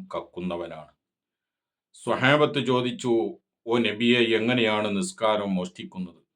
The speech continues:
ആ സമയത്ത് ഹബീബായ റസൂലുള്ളാഹി സ്വല്ലല്ലാഹു അലൈഹി വസല്ലമ തങ്ങൾ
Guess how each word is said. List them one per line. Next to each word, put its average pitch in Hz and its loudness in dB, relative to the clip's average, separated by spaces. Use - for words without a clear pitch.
ആ 90 -2
സമയത്ത് 98 -4
ഹബീബായ 101 -2
റസൂലുള്ളാഹി 98 -4
സ്വല്ലല്ലാഹു 95 -6
അലൈഹി 95 -6
വസല്ലമ 92 -8
തങ്ങൾ 90 -14